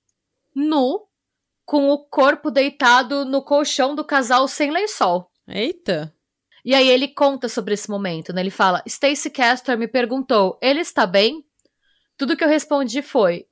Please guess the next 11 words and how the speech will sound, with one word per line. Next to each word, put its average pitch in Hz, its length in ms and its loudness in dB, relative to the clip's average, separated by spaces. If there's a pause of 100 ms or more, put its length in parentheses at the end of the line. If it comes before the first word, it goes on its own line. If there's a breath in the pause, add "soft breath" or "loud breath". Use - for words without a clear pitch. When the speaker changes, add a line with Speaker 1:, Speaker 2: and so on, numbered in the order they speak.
(120)
Speaker 1:
'Não, 208 380 0 (380)
ele 220 180 0
não 202 140 -2
está.'" 226 400 0 (880)
Os - 140 -6
paramédicos, 240 800 2
então, 226 560 -2
entram 240 340 -2
na 277 140 -2
sala, 196 600 0 (260)
voltam, 220 720 0